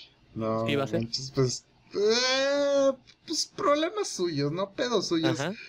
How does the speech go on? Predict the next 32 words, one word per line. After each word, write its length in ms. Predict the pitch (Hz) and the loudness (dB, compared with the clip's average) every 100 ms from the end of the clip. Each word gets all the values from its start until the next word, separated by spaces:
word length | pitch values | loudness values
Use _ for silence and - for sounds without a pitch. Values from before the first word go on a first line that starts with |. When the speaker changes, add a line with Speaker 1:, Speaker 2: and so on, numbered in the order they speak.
| - | -18
Speaker 2:
sí, 180 | 123 170 | -16 -14
sí. 100 | 147 175 | -4 2
Speaker 1:
Eh, 280 | 180 185 | 2 4
y 60 | 165 | 4
luego 160 | 180 220 | 4 4
no 100 | 233 | 2
me 60 | |
imagino 420 | 226 170 170 196 | 2 2 0 2
ya 140 | 196 202 | 4 4
después 300 | 202 196 190 | 2 0 0
llegando 340 | 190 190 190 | 2 0 2
a 40 | 190 | 0
la 180 | 139 | 0
casa 320 | - 135 143 160 | -2 -4 0 0
y 40 | |
así 180 | 139 135 | 0 0
la 120 | 139 | 0
novia 260 | 143 147 139 | 2 0 0
toda 140 | 143 | 2
llena 240 | 143 147 | 2 2
de 100 | 151 | 2
grava 320 | 123 120 131 135 | 2 2 0 0
y 20 | |
luego 120 | 127 | -2
el 60 | 127 | -4
esposo 320 | - 120 131 | -8 -6 -6
ahí 60 | |
tomando 380 | 139 123 110 117 | -4 -4 -4 -6
y 40 | 113 | -8
es 100 | - | -10
como 180 | 117 | -14
que 120 | - | -16